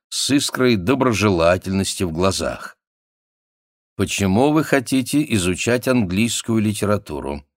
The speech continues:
спросила дама. «Я всегда любил литературу», ответил я.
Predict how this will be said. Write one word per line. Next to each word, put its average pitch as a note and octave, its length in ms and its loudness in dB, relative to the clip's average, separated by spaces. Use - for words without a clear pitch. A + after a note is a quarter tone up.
спросила E2+ 580 -4
дама. C#2+ 420 -2
«Я E2+ 300 -2
всегда D#2 420 -4
любил F2 380 0
литературу», D2 840 -4
ответил E2 460 -6
я. C#2+ 320 -6